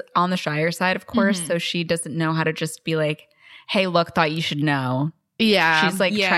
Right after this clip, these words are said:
Speaker 2: Yeah.
Speaker 1: find the right spot. But she is also definitely, like, keeping it to herself a little bit because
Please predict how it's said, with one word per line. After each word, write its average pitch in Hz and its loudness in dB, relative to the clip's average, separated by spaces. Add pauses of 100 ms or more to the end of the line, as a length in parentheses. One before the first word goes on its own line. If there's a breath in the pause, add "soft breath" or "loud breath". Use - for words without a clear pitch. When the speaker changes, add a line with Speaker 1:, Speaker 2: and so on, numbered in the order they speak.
(120)
Speaker 2:
Yeah. 160 0
Speaker 1:
find 165 0
the 160 0
right 160 0
spot. 160 0 (240 loud breath)
But 190 -2
she 262 -2
is 254 -4
also 196 0 (240)
definitely, 170 0
like, 147 0
keeping 165 -4
it 143 -8
to - -4
herself 147 -2
a 160 -2
little 143 -2
bit 147 -4
because 151 -4